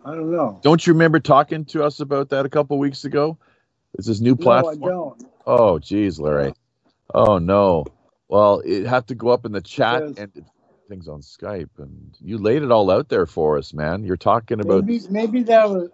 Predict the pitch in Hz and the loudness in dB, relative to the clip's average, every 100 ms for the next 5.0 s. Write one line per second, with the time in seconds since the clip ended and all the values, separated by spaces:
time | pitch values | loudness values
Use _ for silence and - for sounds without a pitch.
0 | 151 165 190 202 180 175 165 143 165 151 | -14 -12 -10 -10 -8 -6 -8 -10 -10 -10
1 | 135 123 110 147 123 95 - _ _ _ | -12 -14 -10 -8 -8 -12 -20 _ _ _
2 | _ 85 107 127 156 - _ _ 92 110 | _ 2 6 6 4 -2 _ _ 0 2
3 | 135 - _ _ _ _ _ _ _ _ | 2 -4 _ _ _ _ _ _ _ _
4 | _ - 104 110 110 110 95 101 113 78 | _ -6 0 2 2 0 0 -2 -2 -2